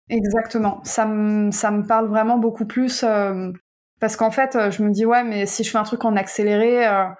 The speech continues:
c'est, le, c'est, c'est pas bon, en fait. » Euh, moi, ça m'a pris plusieurs années, en fait, euh, pour produire tout ce contenu-là et tirer toutes ces conclusions.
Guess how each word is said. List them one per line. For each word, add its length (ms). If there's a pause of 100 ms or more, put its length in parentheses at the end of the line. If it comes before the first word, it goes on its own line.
(220)
c'est, 500
le, 320
c'est, 180
c'est 200
pas 100
bon, 180
en 80
fait. » 240
Euh, 120
moi, 180
ça 140
m'a 100
pris 140
plusieurs 400
années, 240
en 80
fait, 260
euh, 320 (140)
pour 280 (440)
produire 720 (100)
tout 140
ce 100
contenu-là 680
et 100
tirer 280
toutes 160
ces 100
conclusions. 540